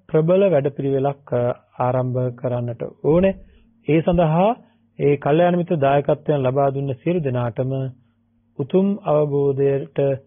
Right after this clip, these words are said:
පත් වෙන්නට හේතු වේවා කියලා අපි මේ ධර්ම ශ්‍රවණමය ආනිසංසය හේතු වේවා කියලා ප්‍රාර්ථනා කරමු. අ, අද දවසේ මේ ධර්ම දේශනාවේ දායකත්වය ලබා දෙන්නේ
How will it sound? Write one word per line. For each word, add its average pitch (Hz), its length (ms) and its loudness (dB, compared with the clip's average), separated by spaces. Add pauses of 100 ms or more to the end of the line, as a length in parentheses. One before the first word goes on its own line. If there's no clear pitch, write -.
(320)
පත් 139 240 -4
වෙන්නට 147 380 0 (180)
හේතු 143 380 0
වේවා 127 640 -2
කියලා 135 260 -6
අපි 175 140 -6 (560)
මේ 147 340 0
ධර්ම 135 320 0
ශ්‍රවණමය 139 540 -2
ආනිසංසය 143 680 -4
හේතු 127 300 0
වේවා 123 420 -2 (100)
කියලා 143 240 -8
ප්‍රාර්ථනා 120 560 -4
කරමු. 127 320 -2 (1160)
අ, 131 80 -6 (380)
අද 151 180 0
දවසේ 170 580 2
මේ 160 160 0
ධර්ම 135 240 0
දේශනාවේ 135 680 0
දායකත්වය 123 640 -2
ලබා 117 340 0
දෙන්නේ 117 380 0